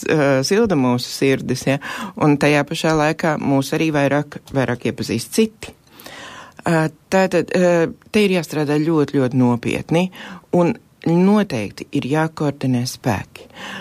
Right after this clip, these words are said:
Ā, jāskatās, ko var darīt, teiksim, nevalstiskās organizācijas, ko var darīt masu mēdīja, ā, ko var darīt, ā, arī valsts institūcijas visas, gan, um,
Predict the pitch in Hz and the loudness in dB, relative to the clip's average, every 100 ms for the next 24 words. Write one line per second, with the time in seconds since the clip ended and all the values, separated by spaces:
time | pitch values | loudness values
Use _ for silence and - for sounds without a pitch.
0 | - - 165 151 156 151 147 185 214 220 | -8 0 2 2 0 0 2 0 0 -4
1 | 202 175 - 160 139 - 139 123 117 - | -4 -4 -4 -2 -2 -2 -2 -2 -4 -8
2 | - - 107 - 101 160 170 170 160 - | -12 -8 -6 -4 0 2 2 -2 -6 -4
3 | 151 147 147 147 135 143 131 139 - - | -4 -4 -4 -2 -2 -2 -2 -4 -4 -4
4 | 202 196 - 131 113 113 110 - 110 135 | -2 -2 0 -2 -2 -2 -4 -4 0 2
5 | 151 156 143 147 147 - - - 220 196 | 2 2 2 2 0 -4 -12 -10 -10 -8
6 | - 170 156 151 147 - 233 233 156 170 | 0 2 4 2 -2 -2 0 0 -2 0
7 | 160 135 - - 151 135 131 - 139 120 | 0 0 -6 -6 0 0 0 0 0 0
8 | 123 165 165 - 165 170 - 139 135 127 | 2 0 0 -4 -4 -4 -4 -4 -2 -4
9 | - 120 117 - - - 147 170 190 - | -4 -2 -2 -2 -10 -6 -2 0 -2 -2
10 | 160 156 147 139 131 | -2 0 0 0 0